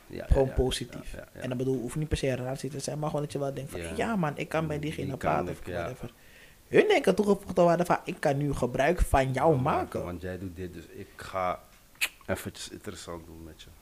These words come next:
Speaker 2: En
Speaker 1: Ja.
Speaker 2: dat stoort me, man. Want ik vind het jammer, want voor mezelf, ik ben ook niet, ik ben geen chantrapanter,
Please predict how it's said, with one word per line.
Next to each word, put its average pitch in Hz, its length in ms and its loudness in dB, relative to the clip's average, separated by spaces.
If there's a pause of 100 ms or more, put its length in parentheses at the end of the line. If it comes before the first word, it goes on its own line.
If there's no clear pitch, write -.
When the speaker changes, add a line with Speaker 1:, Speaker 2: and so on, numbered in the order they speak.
(1000)
Speaker 2:
En - 140 -12
Speaker 1:
Ja. 208 60 -4
Speaker 2:
dat - 100 -8
stoort 247 380 -2
me, 156 80 2
man. 190 320 -8 (1400)
Want - 180 -16
ik 240 140 -2
vind 233 160 -4
het 147 160 -4
jammer, 131 280 -4
want 131 160 -4 (1200)
voor - 140 -8
mezelf, 135 540 0 (2750)
ik 160 240 0
ben 139 240 2
ook 143 200 2
niet, 135 240 -4 (1500)
ik 139 160 -8
ben 123 140 -4
geen 123 220 -4
chantrapanter, - 720 -10